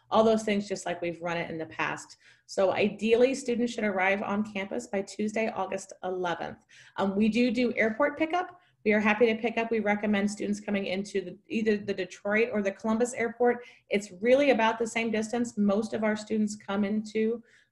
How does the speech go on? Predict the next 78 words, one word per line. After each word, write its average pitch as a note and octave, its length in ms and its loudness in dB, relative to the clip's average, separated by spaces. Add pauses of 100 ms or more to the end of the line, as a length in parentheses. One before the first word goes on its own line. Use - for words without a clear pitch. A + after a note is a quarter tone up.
the A3+ 80 4
Detroit A#3 500 2
airport. B3 580 0 (260)
Um, G#3+ 180 6
we A3+ 80 6
just C#4 240 4
ask C4+ 460 4 (160)
that, G3 400 6 (140)
uh, F3 40 0
you G3+ 180 2
give A#3 160 6
us C#4+ 160 6
a C4+ 40 6
little A#3+ 180 6
bit A#3+ 80 2
of A3+ 80 0
a B3+ 40 0
heads A#3+ 220 2
up, A3+ 160 0
or A#3 80 2
they G3+ 140 0
give G#3 160 0
us G#3+ 100 0
a G#3+ 60 -2
h-, G#3+ 180 -2
little A3 180 0
bit G#3 120 -2
of G3+ 80 -2
a G#3+ 40 0
heads G#3 200 0
up A3+ 140 2
of G3+ 180 2
when G3+ 160 0
they're G3 280 0
coming. A#3 300 -2 (320)
We G#3 80 2
do A3 160 4
like G3+ 220 4
to G#3+ 100 -2
have G3 180 2
their G3+ 140 -2
flight G3+ 240 0
information A#3 540 -2
if A3 100 -2
they G#3+ 100 -2
want, G#3+ 220 -2
uh, F#3+ 60 -2 (260)
period, A#3 460 2 (260)
if F#3 60 -10
they G#3 80 2
want G#3+ 160 4
an - 40 2
airport G#3 320 -2
pickup. B3 300 -2
We A3 80 -2
do A3+ 140 0
need A#3 100 0
a A3+ 40 0
little A#3 120 2
bit A3 140 0
of - 40 -14
time A3 220 0
since G#3+ 160 -2
it G3 80 -4
is G3+ 160 0
about G3 240 0
an F#3 100 -4
hour F#3 200 -2
and G3 120 -2
a G3+ 60 -2
half G3 160 -2
drive F3+ 320 0
for A3 80 -4
us A3 160 -2
to - 100 -8
go F#3+ 140 -4
get G#3 160 -2
'em G#3+ 220 0